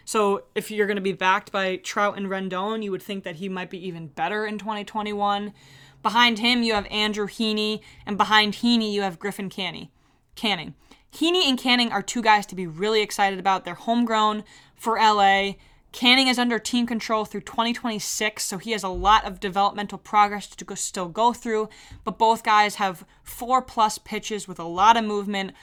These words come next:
a lot of speed, and a lot of good stuff to talk about. So Heaney and Canning,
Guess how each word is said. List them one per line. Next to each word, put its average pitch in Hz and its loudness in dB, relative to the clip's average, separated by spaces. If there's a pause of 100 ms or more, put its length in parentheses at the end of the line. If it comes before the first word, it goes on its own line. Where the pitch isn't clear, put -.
(200)
a 202 4
lot 190 4
of 190 -8
speed, 180 -8 (260)
and 196 2
a 185 2
lot 175 -2
of 170 -6
good 170 -8
stuff - -8
to - -20
talk - -12
about. - -12
So 165 -10
Heaney 277 -2
and 285 -4
Canning, 214 -2